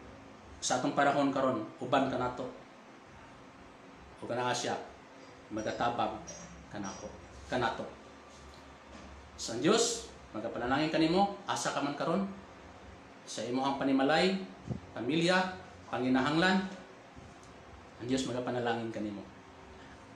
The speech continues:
Ang Ginoong Hesus, naguban ka nimo. Magampo kita niya ni imong adlaw, ato ang ligunon, ang atong pagsalig,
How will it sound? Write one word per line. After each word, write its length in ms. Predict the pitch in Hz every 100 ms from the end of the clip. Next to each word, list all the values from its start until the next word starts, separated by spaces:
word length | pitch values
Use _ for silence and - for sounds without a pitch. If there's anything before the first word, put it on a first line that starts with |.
| - - - - - -
Ang 160 | - 120
Ginoong 240 | 131 151
Hesus, 480 | 143 147 123 - - - - - - - - - - - - - -
naguban 480 | - 113 120 117 -
ka 160 | 110 107
nimo. 240 | 107 98 - - - - - - -
Magampo 320 | 139 202 208
kita 320 | 190 180 180 175
niya 240 | 165 160
ni 80 | 147
imong 240 | 139 139
adlaw, 400 | 151 160 180 196 - - - - - - - - - - - - - - - - - - - - -
ato 160 | 117 147
ang 160 | 143
ligunon, 480 | 135 135 143 156 165
ang 160 | 131 131
atong 160 | 131
pagsalig, 480 | 127 - 135 156 160